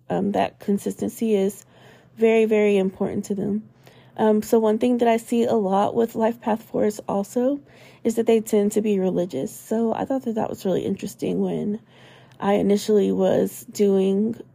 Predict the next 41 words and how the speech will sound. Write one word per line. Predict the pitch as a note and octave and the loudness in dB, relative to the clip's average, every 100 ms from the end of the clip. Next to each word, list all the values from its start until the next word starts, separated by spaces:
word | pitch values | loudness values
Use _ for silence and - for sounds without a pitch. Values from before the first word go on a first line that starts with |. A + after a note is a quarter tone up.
| - | -4
research | G3 G3+ A#3 A3+ | -2 0 0 0
on | A#3+ A3+ | 2 2
it, | A3 A3+ | 2 -2
because | A3 G#3+ G#3+ | -6 -4 0
they | G#3 | 0
just | G#3+ A#3 A#3 | 2 0 0
like | G#3+ G#3+ A3 - | 2 2 0 -6
something | - A#3+ A3+ A3+ A#3 A3+ | -6 -2 0 0 0 2
that's | G#3+ G#3 - - - - - - _ - | 0 0 -6 -20 -20 -20 -20 -20 _ 2
very | A3+ A3 G#3 | 4 4 2
structured | G#3 - G3+ G#3 - B3 A#3+ B3 | -2 -4 0 0 0 2 2 2
that | A3+ G#3+ | 0 2
they | G3+ G3 | 2 2
can | - G#3+ G3 F#3+ - | 2 2 2 0 0
engage | G3 F#3+ G3 G3+ | 0 2 0 0
in | G3+ | -2
for | G#3 - G3+ | -2 -4 -2
the | F#3 | -2
long | F3 F3+ G3+ | -2 -2 -2
haul. | A#3 G#3+ A3+ - _ - - - - | 0 0 -2 -6 _ -20 -20 -12 0
And | A3+ G#3+ | 2 4
a | G#3+ | 4
religion | G#3 A#3+ D4+ C#4+ | 2 2 0 0
is | B3 | 0
usually | A#3+ G#3 - G#3 | -2 -2 2 2
pretty | G#3 - A3 G3+ | 2 0 0 0
steady | - G3 - - A2+ | -2 0 0 0 -2
in | - G3+ F#3+ | 0 0 0
what | G3 G#3 | 0 0
they | G#3 | 2
believe, | G3 F#3+ F#3 F#3 F#3 | 0 0 0 0 0
and | F#3 | -2
it's | F#3 - | -4 -4
something | A3 G#3+ G#3 | -2 0 0
you | G#3 | 0
can | A3 G3+ G3 - - - - - | 0 0 0 -4 -14 -20 -20 0
engage | G#3+ G3+ G3+ G3+ G#3 | 2 4 4 4 2
in | G3+ G3 G3 | 2 2 0
pretty | A3 G#3+ | 0 2
long | G3+ F#3+ E3+ | 0 0 -4
term. | - F#3 - | -6 -8 -8